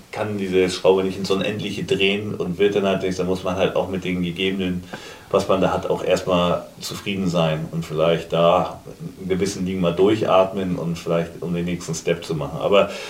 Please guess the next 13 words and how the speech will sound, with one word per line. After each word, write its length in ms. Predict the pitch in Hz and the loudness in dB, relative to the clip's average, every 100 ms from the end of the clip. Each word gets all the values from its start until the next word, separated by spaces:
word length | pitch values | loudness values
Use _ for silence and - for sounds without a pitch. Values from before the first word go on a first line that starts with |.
| - - | -14 0
würd's 160 | 110 | 2
mal 360 | 107 104 95 90 | 6 8 8 6
halt 280 | 95 92 90 | 4 2 4
mal 320 | 92 87 85 - - - - - | 2 2 0 -6 -18 -20 -18 0
wünschen, 600 | 107 175 180 170 160 139 | 4 6 6 4 4 6
wieder, 420 | 127 120 117 - | 8 10 10 6
wieder 200 | 117 107 | 4 2
für 120 | 110 | 2
Kiel, 440 | 95 107 101 98 95 | -6 0 4 4 4
Kieler 200 | 95 90 | 0 0
Mannschaft, 500 | 90 90 90 82 - | 2 0 0 -2 -2
dass 180 | 76 80 | -4 0
wir 340 | 76 76 76 | 2 2 0